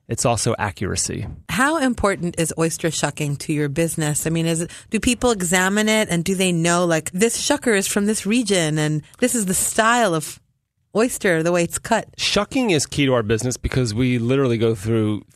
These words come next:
Speaker 1: thousands and thousands of oysters a week, and we need to shuck oysters very quickly and efficiently and effectively to get them out to the customers in time. Opening up one oyster is not that difficult. Most people can do it,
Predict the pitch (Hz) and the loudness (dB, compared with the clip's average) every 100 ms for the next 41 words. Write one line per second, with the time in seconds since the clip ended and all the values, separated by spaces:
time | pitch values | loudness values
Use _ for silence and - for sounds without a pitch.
0 | - 107 113 104 113 98 110 110 107 107 | -2 0 2 0 -2 -4 -2 0 0 -2
1 | 98 107 101 - 104 101 95 104 87 - | 0 0 0 -2 -2 0 0 0 -2 -10
2 | _ - 104 98 101 113 117 110 107 - | _ -6 -4 -2 -2 0 0 0 0 0
3 | 110 - 107 - 110 101 95 - 104 104 | -2 0 0 0 0 0 0 -4 -2 -2
4 | - 127 - 147 147 147 - 107 98 101 | 0 -2 0 -2 0 -2 -4 -4 -2 -4
5 | - _ _ - - 135 147 - 139 135 | -8 _ _ -6 0 0 0 0 0 0
6 | 110 - 127 123 101 98 95 110 101 104 | -2 -2 -2 -2 -2 -2 -2 -4 -4 -2
7 | 101 - 104 - 120 - 98 92 95 92 | -2 -4 -6 -2 -2 -2 -2 -2 -2 -2
8 | 107 95 95 - 175 277 254 156 120 131 | 0 0 -4 -2 -2 0 0 2 2 2
9 | 123 120 - 139 135 - 123 113 107 110 | 2 0 0 0 0 -2 -2 -2 -2 -2
10 | 113 123 131 123 113 113 117 113 123 147 | 0 2 0 -2 -2 -2 -2 -4 -2 -2
11 | 123 117 110 120 113 - 107 104 113 | 0 0 0 -2 -4 -4 -2 0 0